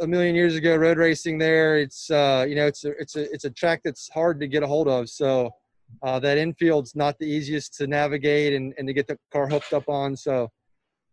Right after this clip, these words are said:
it's gonna present some unique challenges, and then certainly, um, the, the speed of the banking, and then the, you know, it's a, it's a pretty, you know, dedicated, true chicane, unlike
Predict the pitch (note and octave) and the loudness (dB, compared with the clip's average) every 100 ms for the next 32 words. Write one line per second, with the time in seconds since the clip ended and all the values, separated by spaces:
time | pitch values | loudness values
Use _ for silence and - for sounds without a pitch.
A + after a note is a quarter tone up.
0 | - C#3+ - G3 E3+ E3+ D#3+ E3+ E3 D#3+ | -12 -10 -4 -4 -2 0 0 -2 -4 -4
1 | D#3+ D#3+ F3 E3 E3 E3 D#3 E3 D3 D3 | -4 -2 0 0 0 -2 0 -2 -2 -6
2 | C#3+ C#3 - E3 D#3 D3 C#3 _ _ _ | -6 -4 -2 -2 0 -2 -2 _ _ _
3 | _ _ - C3+ C3+ C3+ B2+ C3+ C3+ _ | _ _ -10 -6 -4 -4 -4 -8 -14 _
4 | _ C#3 C#3+ D3 C3+ C3 A#2+ - _ _ | _ -4 0 2 2 0 -2 -6 _ _
5 | _ _ _ - C#3 - F#3 F3 D3 C#3 | _ _ _ -8 -8 -4 0 2 2 2
6 | D#3 D#3+ D#3+ D#3+ D3+ D3 C#3 C3 D3+ D3 | 2 0 -2 -2 0 -2 -2 -2 -2 0
7 | C#3 C3+ C3+ C#3 D#3 D3+ - E3+ D3 _ | 0 0 -2 -4 -2 -2 -2 -4 -6 _
8 | _ _ _ _ _ _ - E3+ - B3 | _ _ _ _ _ _ -12 -10 -2 0
9 | G#3+ D#3+ C3+ _ _ _ _ _ _ _ | 0 -2 -6 _ _ _ _ _ _ _
10 | D#3 C#3+ B2 A#2+ D#3+ E3 C#3 D#3+ D3+ C#3+ | -8 -6 -6 0 2 2 0 0 0 -2
11 | A#2 A2+ _ - E3+ E3 D3 B2+ C#3 - | -6 -20 _ -8 0 2 0 -2 -10 -4
12 | D3+ D3 C3+ C3 C3 C3+ C3+ | -2 0 -2 -2 -2 -2 -2